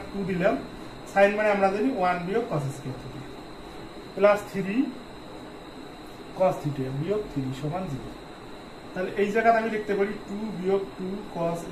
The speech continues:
স্কয়ার থেকে plus three cos থেকে বিয়োগ থ্রি সমান জিরো। তাহলে সুপ্রিয় শিক্ষার্থীবৃন্দ, তারপর হলো two cos স্কয়ার থেকে plus three cos থেকে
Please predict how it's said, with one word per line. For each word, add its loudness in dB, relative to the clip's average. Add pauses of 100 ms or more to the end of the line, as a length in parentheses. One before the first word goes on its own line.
(120)
স্কয়ার -4 (120)
থেকে -4 (640)
plus 2 (140)
three -4 (160)
cos -4 (140)
থেকে -4 (840)
বিয়োগ 2 (100)
থ্রি -2 (400)
সমান 2
জিরো। 0 (500)
তাহলে 4
সুপ্রিয় -4
শিক্ষার্থীবৃন্দ, 0 (140)
তারপর 2
হলো 0 (100)
two -4 (160)
cos 0 (220)
স্কয়ার -6 (100)
থেকে -2 (580)
plus 0 (100)
three -4 (120)
cos -2 (120)
থেকে -4